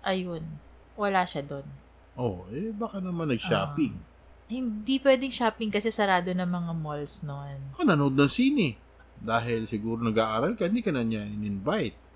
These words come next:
Speaker 1: Um, yun nga eh. Hindi, hindi ko siya nahuli. Wala akong nakita dun. Basta wala lang
Speaker 2: Hindi,
Speaker 1: siya,
Speaker 2: wala kang
Speaker 1: ganyan.
Speaker 2: evidence.
Speaker 1: Wala. Wala talaga akong evidence nun.
Speaker 2: Oh, di
Speaker 1: Tapos,
Speaker 2: fail din.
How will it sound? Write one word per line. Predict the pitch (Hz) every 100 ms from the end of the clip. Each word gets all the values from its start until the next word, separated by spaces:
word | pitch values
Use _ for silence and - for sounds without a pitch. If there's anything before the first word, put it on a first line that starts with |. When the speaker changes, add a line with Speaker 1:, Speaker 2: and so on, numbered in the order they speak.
| -
Speaker 1:
Um, | - 208 208 208 208 202 202 196 190 202
yun | 220 262 247
nga | 220 208
eh. | 160 165
Hindi, | 165 208 208 220 220
hindi | 226 214
ko | 208
siya | 220 220
nahuli. | 208 202 180 170 175 180 - -
Wala | 226 214
akong | 214 208 208 196
nakita | 175 196 190 185 180
dun. | 170 165
Basta | 180 240
wala | 262 202 190 202
lang | 220
Speaker 2:
Hindi, | 180
Speaker 1:
siya, | 285
Speaker 2:
wala | 170 269
kang | - 240
Speaker 1:
ganyan. | 226 214
Speaker 2:
evidence. | 180 196 196 233 233 185 - - - - - - -
Speaker 1:
Wala. | 202 214 254 285 302 269 214
Wala | 208 214 214
talaga | 214 220 214 214 208
akong | 202 208
evidence | 196 180 180 185 180 175 180 -
nun. | 165 160 160 160
Speaker 2:
Oh, |
di | 160
Speaker 1:
Tapos, | 170 - 113 185 180
Speaker 2:
fail | 180 220 226 214
din. | 160 151 151